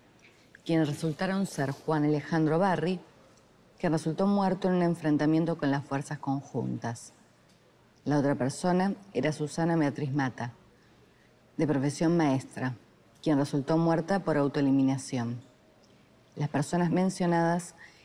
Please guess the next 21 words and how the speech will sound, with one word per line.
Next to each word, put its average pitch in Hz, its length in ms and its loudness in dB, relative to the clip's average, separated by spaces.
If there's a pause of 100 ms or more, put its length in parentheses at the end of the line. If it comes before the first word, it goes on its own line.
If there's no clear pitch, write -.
(180)
eran 185 220 2
los 180 120 0
padres 185 360 0
de 180 100 2
la 160 160 4
niña 160 220 4
abandonada 156 640 2
que 143 120 -4
respondía 147 480 -2
al 156 100 2
nombre 165 280 2
de 156 80 0
Alejandra. 135 720 -2 (400)
Los 175 120 0
periodistas 214 480 0
fueron 208 280 0
testigos 202 420 0
de 190 80 2
un 175 80 2
acto 175 240 -2
legal, 165 680 2